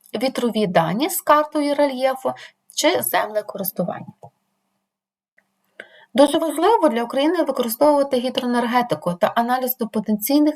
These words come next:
малих гес. Зокрема, у дві тисячі двадцять першому році створений проект "Hydrogis U A", реалізований у Львівському національному університеті імені Івана Франка спільно з Інститутом гідромеханіки нан.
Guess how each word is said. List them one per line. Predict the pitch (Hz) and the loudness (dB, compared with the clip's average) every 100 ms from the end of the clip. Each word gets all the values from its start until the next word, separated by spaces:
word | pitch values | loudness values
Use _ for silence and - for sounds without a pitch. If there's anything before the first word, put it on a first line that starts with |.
| - | 0
малих | 214 196 208 214 _ - | 0 2 2 0 _ 0
гес. | 180 165 - - _ - - - | 2 2 0 -16 _ -20 -20 -14
Зокрема, | - 247 302 440 - | -8 -2 2 2 0
у | |
дві | 302 262 | -4 -6
тисячі | - 320 330 359 - 294 - - _ - | -4 -4 -4 -8 -6 -6 -8 -18 _ -4
двадцять | 233 - - 226 - | -4 0 0 0 0
першому | 269 285 - 269 247 202 | 0 2 -2 -2 0 2
році | 156 160 - | 0 0 -2
створений | 269 - 262 330 330 | -2 4 4 4 2
проект | 294 240 240 - - | -4 -2 0 -2 -8
"Hydrogis | - - 214 220 185 214 - - | -14 -10 -6 -6 -4 -4 -4 -6
U | 196 | -2
A", | 202 185 - - - - | 0 0 -4 -14 -14 -6
реалізований | 214 214 - 294 254 - | -2 0 2 2 2 0
у | 226 | -2
Львівському | 220 220 - 208 | 0 -2 -2 -4
національному | 208 208 220 214 202 180 175 185 214 | -2 0 2 2 2 2 2 2 2
університеті | 233 240 240 262 294 294 294 | 2 0 0 0 2 2 0
імені | 277 277 277 269 | -2 -2 -2 -2
Івана | 262 254 254 | 0 0 -2
Франка | 262 - 269 | -8 0 0
спільно | - - 285 320 285 | 0 -2 0 2 0
з | 220 | -2
Інститутом | 214 - 175 220 180 - - - - - | -4 -2 -4 0 0 0 -2 -4 -16 -2
гідромеханіки | 233 240 214 180 - 202 202 - 190 | 0 0 0 -2 -2 -2 -2 -2 2
нан. | 185 - | 2 0